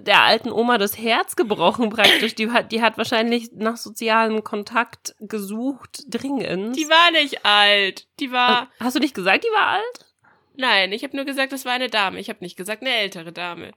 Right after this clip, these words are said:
Speaker 2: Nee, die
Speaker 1: Dame
Speaker 2: war so
Speaker 1: ist
Speaker 2: um
Speaker 1: für
Speaker 2: die
Speaker 1: mich
Speaker 2: vierzig, glaub ich.
Speaker 1: Wenn, wenn ich,
Speaker 2: Ja,
Speaker 1: wenn
Speaker 2: sie
Speaker 1: ich
Speaker 2: war schon
Speaker 1: Dame
Speaker 2: älter als
Speaker 1: höre
Speaker 2: ich, aber jetzt, die war jetzt nicht alt.
Speaker 1: Okay,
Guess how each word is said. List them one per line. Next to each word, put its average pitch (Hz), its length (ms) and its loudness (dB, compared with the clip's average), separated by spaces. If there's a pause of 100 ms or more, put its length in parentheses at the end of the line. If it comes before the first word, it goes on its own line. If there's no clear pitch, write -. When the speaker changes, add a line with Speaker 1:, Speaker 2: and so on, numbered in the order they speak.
(100)
Speaker 2:
Nee, 196 80 -6
die 180 60 -10
Speaker 1:
Dame 185 320 0
Speaker 2:
war 233 60 0
so 196 80 -4
Speaker 1:
ist 160 40 -4
Speaker 2:
um 175 60 -8
Speaker 1:
für 208 100 0
Speaker 2:
die 202 80 -2
Speaker 1:
mich 196 220 0
Speaker 2:
vierzig, 175 240 -8
glaub 175 300 -8
ich. 170 280 -10 (400)
Speaker 1:
Wenn, 208 300 -4
wenn 208 140 -4
ich, 208 120 -6
Speaker 2:
Ja, 196 160 -2
Speaker 1:
wenn 214 60 2
Speaker 2:
sie - 60 0
Speaker 1:
ich 254 60 -2
Speaker 2:
war 196 140 8
schon 214 160 4
Speaker 1:
Dame 214 120 4
Speaker 2:
älter 233 160 2
als 240 160 2
Speaker 1:
höre 240 100 -6
Speaker 2:
ich, 233 260 -6
aber 180 160 -4
jetzt, 185 400 -4
die 185 100 -10
war 180 140 -4
jetzt 170 180 -8
nicht - 180 -14
alt. 151 440 -6 (260)
Speaker 1:
Okay, 185 300 -6